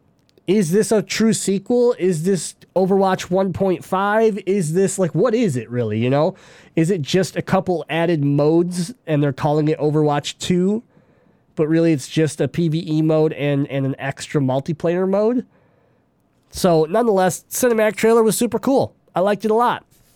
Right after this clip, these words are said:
But, uh, you know, overall, I think we have a lot to figure out still. And this is, I think, I think you could both, we could both agree on this, though.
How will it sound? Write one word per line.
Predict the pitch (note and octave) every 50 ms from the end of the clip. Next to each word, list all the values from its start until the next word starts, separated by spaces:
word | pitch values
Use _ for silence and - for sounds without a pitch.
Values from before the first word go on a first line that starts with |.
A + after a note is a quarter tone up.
| _ _ _ _ _ _ _ _ - - -
But, | C3 A2+ C#3 C#3 C3 - - -
uh, | C3+ B2+ A#2+ A2+ A2+ A2+ A#2 - _ _ _ _ _ -
you | D#3
know, | C3+ B2 B2+ C#3 - _ _ _ _ _ _ _ - F3
overall, | E3+ E3 E3+ E3 D#3
I | D#3 D3
think | D#3 E3+ D3+
we | D#3 D3+
have | D3+ D3
a | D3
lot | C#3 C#3 C3 C#3 C#3 -
to | - C#3+ C3+ C3+ C3 C3+
figure | - - E3 D3 C#3 C#3+
out | C3+ C#3+ D3 -
still. | - - E3 D#3+ F3 G3 F#3+ - - - - _ _ _ _ -
And | C#3+ C#3+ C#3+ C#3 C#3 C#3 C3+ C3+ C3 B2 A#2+ - _ _ _ _ _ _ _ _ _ _ _ _ _ _ _ _ _ _ _ _ _ _ _ _ _ _ _ _ -
this | D#3+ C#3 E3 D3 -
is, | F#3+ E3+ G3+
I | F#3 D#3+ E3+
think, | C#3+ F#3+ F3+ D#3 - C3+
I | D#3
think | D3 F3 D#3 C3+
you | D#3+ C3+
could | D3+ C#3
both, | B2 D3+ D3+ D3 -
we | G3 D3+
could | - D3 C3+
both | D3+ D3 C#3
agree | C#3+ B2 C3 C#3 C3
on | B2 B2
this, | B2+ A#2+ - -
though. | - F#2+ G#2 B2+